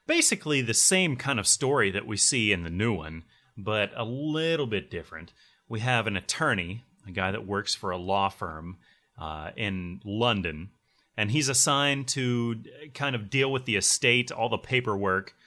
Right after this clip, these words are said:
of this woman, uh, a Drablo, Missus Drablo, uh, who had recently passed away. She was a widow,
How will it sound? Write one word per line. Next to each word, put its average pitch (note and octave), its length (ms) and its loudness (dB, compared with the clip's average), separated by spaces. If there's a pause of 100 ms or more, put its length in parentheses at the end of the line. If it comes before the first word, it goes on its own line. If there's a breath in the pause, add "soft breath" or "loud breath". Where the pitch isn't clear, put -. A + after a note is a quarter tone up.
(500 soft breath)
of A2 520 2
this A#2+ 320 2
woman, A#2+ 560 0
uh, F#2 340 0
a G2+ 120 -2
Drablo, F#2+ 800 0
Missus A2 340 0
Drablo, F#2 600 0 (420 soft breath)
uh, D#2+ 360 -2
who A2+ 140 2
had G2 120 2
recently B2 440 2
passed A#2 380 -2
away. F2+ 280 -4
She - 140 -4
was G2+ 200 -4
a A#2 40 0
widow, F2+ 460 -4